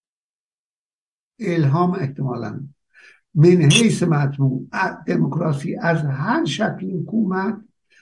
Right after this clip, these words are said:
تاکنون متضمن زیان کمتر و سود بیشتری بوده است. دموکراسی در زندگی انسان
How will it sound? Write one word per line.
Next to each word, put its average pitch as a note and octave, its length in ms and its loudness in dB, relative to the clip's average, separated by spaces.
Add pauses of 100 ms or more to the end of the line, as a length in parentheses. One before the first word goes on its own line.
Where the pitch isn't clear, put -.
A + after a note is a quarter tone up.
(220)
تاکنون F#3 640 4
متضمن E3 1000 4
زیان E3+ 640 2
کمتر E3 640 -6 (540)
و E3 220 4
سود G#3 360 2
بیشتری D3 640 2
بوده - 280 -10
است. - 220 -20 (4000)
دموکراسی F#3 920 4
در F3+ 320 2
زندگی D#3+ 800 -2
انسان F3 920 -4